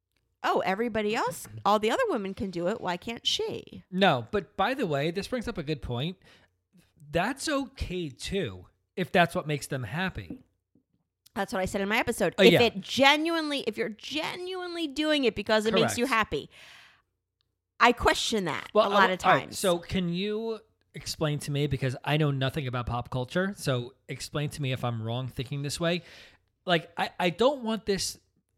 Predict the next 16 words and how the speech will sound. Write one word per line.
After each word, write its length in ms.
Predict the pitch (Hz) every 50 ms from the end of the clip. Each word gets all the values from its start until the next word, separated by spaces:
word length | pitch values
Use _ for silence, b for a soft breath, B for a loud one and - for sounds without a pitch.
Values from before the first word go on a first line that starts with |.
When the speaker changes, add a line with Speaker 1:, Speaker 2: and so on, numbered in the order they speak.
| _ _ _ _ _ -
Speaker 2:
to 120 | - 170
get 320 | 147 160 160 139 - _
too 360 | - - - 196 196 202 202 170
far 580 | - - - - 143 139 139 143 143 143 139
to 320 | - - - - 151 147 143
a 80 | 131
point, 380 | 117 - 123 139 135 135 135 - _ _ _ _ B B B B B B B B _ _ _
which 260 | - 135 127 - - 131
is, 420 | 123 120 117 117 113 - - - _ _ _ _ _ _ _ _ _ _ _ -
like, 240 | 170 165 160 - - -
Adele, 500 | 165 156 120 127 139 123 104 87 - - _ _ _ _ _ _ _ _ _ _ _ _ _ -
right? 280 | 151 143 139 139 143 -
She, 640 | - - - - 180 175 170 175 180 180 175 165 -
she 240 | - - - 156 156
was 160 | 160 143
a 60 | 156